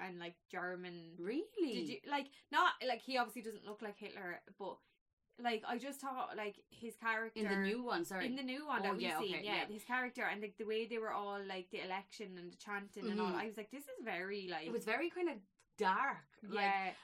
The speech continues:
Speaker 2: but also, yeah, very kind of like, um,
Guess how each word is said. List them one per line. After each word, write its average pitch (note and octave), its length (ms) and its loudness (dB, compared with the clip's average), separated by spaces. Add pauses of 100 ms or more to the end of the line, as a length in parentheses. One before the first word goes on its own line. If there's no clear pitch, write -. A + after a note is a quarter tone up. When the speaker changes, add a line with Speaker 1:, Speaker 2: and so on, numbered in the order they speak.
(100)
Speaker 2:
but B3+ 120 4
also, C#4 340 6
yeah, A#3+ 260 4
very A3 240 2
kind A3+ 260 -6
of G#3 60 -2
like, F#3+ 380 -2
um, F3 680 -2